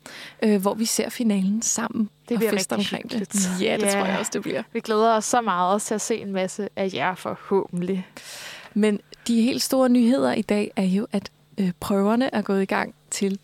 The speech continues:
Speaker 1: semifinalerne. Har I fulgt med, Michelle og Amalie?
Speaker 2: Ja, jeg har trofast fulgt med i prøverne siden, øh, to tusind og ti, så det er altid en stor del af Eurovision-ugen for mig.
Speaker 1: Mhm.
Speaker 2: Øh, jeg er lidt irriteret, fordi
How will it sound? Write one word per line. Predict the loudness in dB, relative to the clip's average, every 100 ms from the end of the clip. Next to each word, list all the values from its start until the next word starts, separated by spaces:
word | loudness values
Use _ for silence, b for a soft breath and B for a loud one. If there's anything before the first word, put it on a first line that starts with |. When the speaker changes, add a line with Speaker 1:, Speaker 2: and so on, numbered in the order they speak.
| -10
Speaker 1:
semifinalerne. | -6 0 2 2 2 2 2 2
Har | 0 0
I | -2
fulgt | 0 -2 2
med, | 2 0 -4 -4
Michelle | -4 0 0 2
og | 2 2 2
Amalie? | 0 0 -2 -6 -18 -20 -6
Speaker 2:
Ja, | 0 0 2
jeg | 2 2
har | 4 4 2
trofast | 0 0 0 2 0 0
fulgt | -2 0
med | 2 4
i | 2
prøverne | 0 2 2 2 2 0
siden, | 0 0 2 2 2 0
øh, | 0 -2
to | -2 -4 -4
tusind | -4 -4 -2 -4
og | -4 -2
ti, | -2 -2 -4 -4
så | -4 -2
det | 0
er | 2 2
altid | 2 0 -2 -2 0
en | 0
stor | -2 0 0
del | 0 -2 -2
af | 0
Eurovision-ugen | 0 -2 -2 -2 -4
for | -4
mig. | -4 -4 -4 -4 -2
Speaker 1:
Mhm. | 0 0 -4 -6 -2
Speaker 2:
Øh, | 2 2 2 2
jeg | 2 2
er | 0
lidt | -2 -2
irriteret, | -2 -2 -2 0 2 2 0
fordi | -6 -6 -6